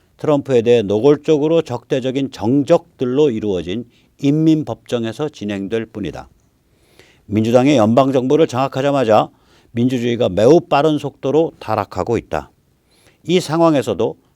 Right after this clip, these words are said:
꿋꿋하게 탄핵 심리 자체에 반대하고 있는 우리 루지아나 출신의 또 다른 연방상원 의원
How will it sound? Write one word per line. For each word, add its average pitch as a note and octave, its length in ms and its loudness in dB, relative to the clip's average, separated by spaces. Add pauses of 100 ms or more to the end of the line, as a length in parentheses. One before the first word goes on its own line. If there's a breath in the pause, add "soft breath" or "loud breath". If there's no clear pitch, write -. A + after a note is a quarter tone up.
꿋꿋하게 E3+ 640 -4
탄핵 D#3+ 380 -4
심리 D3+ 480 -4
자체에 A#2 580 -2
반대하고 F#2+ 600 -4
있는 A2+ 340 -6
우리 D3+ 300 -2
루지아나 B2+ 500 -2
출신의 B2 480 -10
또 D#3 120 -6
다른 E3+ 320 -2
연방상원 A2 640 -8
의원 D#2 280 -8